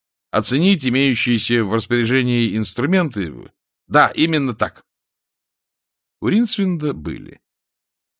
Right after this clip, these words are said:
Первое. Один недоеденный бутерброд с яйцом и кресс-салатом.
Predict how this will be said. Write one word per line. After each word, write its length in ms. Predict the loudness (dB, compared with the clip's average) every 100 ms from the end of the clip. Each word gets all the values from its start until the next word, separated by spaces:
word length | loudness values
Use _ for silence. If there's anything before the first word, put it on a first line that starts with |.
| 2
Первое. 540 | 4 4 4 0 -2 _
Один 520 | -2 0 2 2 0
недоеденный 680 | 0 4 4 4 2 2 2
бутерброд 600 | 0 0 -2 -2 -2 -4
с 100 | -4
яйцом 440 | -4 -4 -4 -4
и 120 | -4 -8
кресс-салатом. 1080 | -6 -6 -6 -8 -8 -8 -12 -20 -20 -20